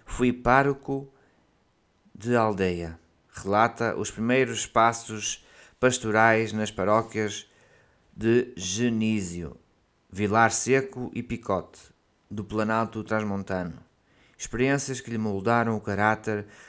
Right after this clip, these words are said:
sacerdotal para sempre e fizeram dele um homem cheio de Espírito de Deus e da caridade cristã mais eloquente, eloquente,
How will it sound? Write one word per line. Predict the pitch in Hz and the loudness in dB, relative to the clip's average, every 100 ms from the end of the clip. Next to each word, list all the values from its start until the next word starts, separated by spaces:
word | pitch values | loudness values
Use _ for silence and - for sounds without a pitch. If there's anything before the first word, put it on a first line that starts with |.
| - | -12
sacerdotal | - 104 139 120 113 107 107 110 107 - - | -8 -4 -4 -4 0 2 4 4 0 -12 -2
para | 120 127 | 2 2
sempre | 123 110 120 117 | 2 2 0 0
e | 120 | -6
fizeram | 127 120 139 123 | -4 0 2 2
dele | 113 127 120 | 2 2 2
um | 110 | 2
homem | 113 113 107 | 0 2 0
cheio | - 113 113 | -2 -2 -2
de | 113 | -2
Espírito | - 107 107 107 98 | -6 -4 -4 -6 -10
de | 87 | -12
Deus | 90 98 110 123 127 - _ - - | -4 2 2 0 -6 -16 _ -20 -10
e | 110 | 0
da | 117 | 0
caridade | 117 135 123 131 123 - | 2 2 2 2 0 -2
cristã | 117 - - 113 113 | -8 -4 0 2 2
mais | 110 113 113 | 2 0 0
eloquente, | 110 110 113 113 101 92 - - _ _ _ | 0 0 0 -2 -4 -4 -10 -20 _ _ _
eloquente, | 107 113 113 104 95 - | -6 -4 -2 -4 -4 -8